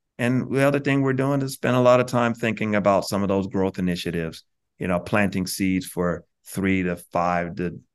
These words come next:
ten years out. And I'm, I, I'll just say this, I couldn't be busier. And, um, and,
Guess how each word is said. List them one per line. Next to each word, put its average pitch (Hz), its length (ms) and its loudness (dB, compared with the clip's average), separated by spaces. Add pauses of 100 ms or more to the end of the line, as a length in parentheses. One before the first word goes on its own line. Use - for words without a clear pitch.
(180)
ten 95 220 0
years 90 180 0
out. 110 380 0
And 90 280 -2 (560)
I'm, 101 360 2
I, 113 240 -2
I'll 123 260 6
just 104 240 -4
say 98 200 0
this, 92 200 -2
I 101 100 0
couldn't 107 260 0
be 101 100 0
busier. 104 600 0 (440)
And, 95 400 0
um, 92 600 2
and, 87 440 -6